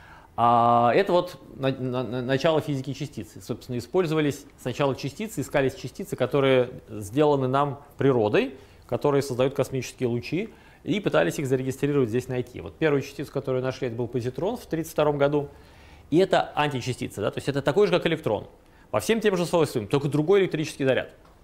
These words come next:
А это, это, значит, это, это, это, это так называемая Ц-четность, зарядовая четность, что есть частицы, есть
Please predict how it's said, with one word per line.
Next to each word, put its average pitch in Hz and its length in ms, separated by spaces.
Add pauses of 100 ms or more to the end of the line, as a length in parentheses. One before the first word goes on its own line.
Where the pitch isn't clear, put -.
(840)
А 110 100
это, - 120
это, 131 260 (100)
значит, - 240 (340)
это, 151 280
это, 160 240
это, 147 260
это 143 260
так - 180
называемая 151 340
Ц-четность, 147 560
зарядовая 143 360
четность, 127 380
что 110 140
есть 131 200
частицы, 143 400
есть 143 220